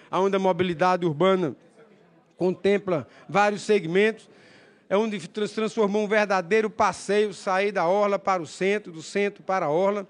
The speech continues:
E agora a gente vai, Manuel Júnior, iniciar a Avenida Epitácio Pessoa, a principal avenida da nossa cidade,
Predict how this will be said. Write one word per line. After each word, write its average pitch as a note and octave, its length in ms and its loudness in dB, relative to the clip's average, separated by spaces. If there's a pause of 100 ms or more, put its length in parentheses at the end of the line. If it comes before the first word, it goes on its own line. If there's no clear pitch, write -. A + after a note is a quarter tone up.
(460)
E B3+ 100 0
agora A#3 560 2 (300)
a G3+ 100 2
gente A3 360 0
vai, G3+ 380 2 (380)
Manuel G3 280 4
Júnior, G#3 260 2
iniciar G3 680 0 (420)
a F#3 120 4
Avenida G3 440 0
Epitácio G3 420 0
Pessoa, D3 500 -2 (180)
a E3+ 100 -2
principal B3+ 720 -2
avenida G#3 500 -2
da G3+ 140 2
nossa F#3+ 320 -2
cidade, C3+ 520 -2